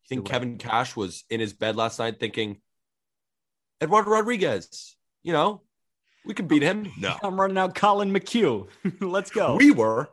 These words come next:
Speaker 1: That's why we were wrong. We were in our bed last night being like, "Oh,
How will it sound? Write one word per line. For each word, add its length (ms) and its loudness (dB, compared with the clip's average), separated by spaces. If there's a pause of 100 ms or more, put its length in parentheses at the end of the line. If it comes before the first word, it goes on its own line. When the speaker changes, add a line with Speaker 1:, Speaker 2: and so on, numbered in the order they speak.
(320)
Speaker 1:
That's 240 4
why 100 6
we 260 6
were 140 8
wrong. 260 4
We 220 6
were 280 6
in 80 2
our 160 6
bed 260 0
last 240 -2
night 120 -2
being 140 -8
like, 220 -6
"Oh, 100 -6